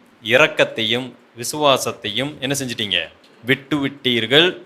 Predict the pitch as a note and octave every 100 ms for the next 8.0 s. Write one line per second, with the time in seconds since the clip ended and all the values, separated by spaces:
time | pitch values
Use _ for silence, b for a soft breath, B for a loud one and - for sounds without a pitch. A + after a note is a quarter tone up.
0 | - B2 A#2 B2 C#3 C3 C3+ D3 G3 D4+
1 | C#4+ D3+ C#3+ C#3 C#3 D3 C4 - B2 C3+
2 | D#3+ D3+ D3 D#3 D4+ F4 - _ A#2 A2
3 | A#2 B2 C#3+ B2 G#2 - B2+ A2+ F2 F2
4 | - - _ - D#3 E3+ E3 D#3+ F#3+ G3
5 | G3 F#3+ E3 C3+ C#3+ D3 C#3 A2 G#2 A2+
6 | C3 C3+ - _ - C3+ C#3+ - G#3+ A3
7 | A3+ F3 E3+ E3 D#3+ D#3 - F3 F#3+ G3